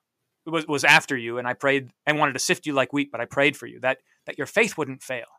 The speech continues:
right? So the, the goal is that, that Peter would remain faithful. A-, and likewise on the, on the cross, when Jesus prays for those who are, uh, you know, murdering him, the petition is, "Father, forgive them, for they know not what they do." The goal there is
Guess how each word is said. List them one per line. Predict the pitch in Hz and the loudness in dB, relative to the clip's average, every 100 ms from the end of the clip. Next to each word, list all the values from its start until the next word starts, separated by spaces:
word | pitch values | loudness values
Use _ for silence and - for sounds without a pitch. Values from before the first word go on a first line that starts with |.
| - | -4
right? | 135 143 | -4 -2
So | 127 165 | -10 -8
the, | 147 139 | -8 -10
the | 135 | -2
goal | 160 180 151 | 2 4 2
is | |
that, | 123 131 _ _ | 0 -2 _ _
that | 131 | -14
Peter | - 147 | -4 -2
would | 135 127 | 0 -2
remain | 120 131 | -4 -6
faithful. | 120 147 151 - - _ - - _ 160 | -2 -2 -2 -8 -20 _ -20 -20 _ 2
A-, | 175 | 4
and | 165 160 | 2 6
likewise | 147 196 147 117 120 | 4 6 2 2 -2
on | - 131 131 | -2 -2 -2
the, | 131 | -4
on | 131 | -4
the | 127 | -4
cross, | - 147 139 | 0 0 0
when | 127 117 | -6 -8
Jesus | 135 120 | -8 -8
prays | - 135 131 131 - - _ _ _ _ _ _ | -8 -4 -2 -2 -6 -14 _ _ _ _ _ _
for | - 127 117 | -8 -4 -2
those | 117 143 139 | -2 -2 -4
who | 123 | -4
are, | 120 117 113 _ _ _ _ - | -2 -2 -6 _ _ _ _ -14
uh, | 110 110 _ | -12 -12 _
you | 123 | -10
know, | |
murdering | 117 131 160 120 104 | -2 0 0 -4 -8
him, | 110 143 | -16 -14
the | 131 | -14
petition | - - 143 127 | -10 -8 -6 -6
is, | 113 - | -8 0
"Father, | 135 131 127 - _ _ _ | 2 4 0 -6 _ _ _
forgive | - 120 160 131 | -12 0 2 2
them, | 110 113 _ _ _ | -8 -12 _ _ _
for | 139 | -4
they | 131 | 0
know | 139 | 2
not | 147 139 | 2 2
what | 131 | -2
they | 120 | -6
do." | 117 156 107 104 _ _ _ 165 165 _ | 0 0 0 -10 _ _ _ -20 -20 _
The | 139 139 | -6 0
goal | 151 202 | 4 4
there | 170 117 123 | 2 0 0
is | 135 127 - | -2 -4 -6